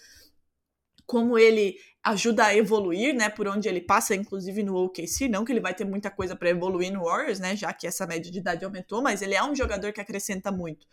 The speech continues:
Vamos ver como é que vai ficar essa mistura aí a partir do começo da temporada, mas me surpreendeu por esses pontos, Agatha, por você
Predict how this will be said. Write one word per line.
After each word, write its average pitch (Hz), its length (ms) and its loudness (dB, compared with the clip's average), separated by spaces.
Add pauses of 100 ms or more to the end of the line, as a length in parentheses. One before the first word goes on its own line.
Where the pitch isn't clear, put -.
(280)
Vamos 190 200 -2
ver 202 100 2
como 220 160 0
é 226 40 4
que 226 100 -8
vai 214 120 4
ficar 214 220 0
essa 220 220 -2
mistura 240 480 0
aí 254 260 2 (340)
a - 80 0
partir 277 440 0
do 247 100 0
começo 247 340 2
da 247 120 0
temporada, 262 500 2
mas 208 180 -2
me 226 160 4
surpreendeu 247 680 0
por 277 160 -6
esses 277 280 -4
pontos, 190 440 -8
Agatha, 175 320 -10
por 190 220 -6
você 196 440 -2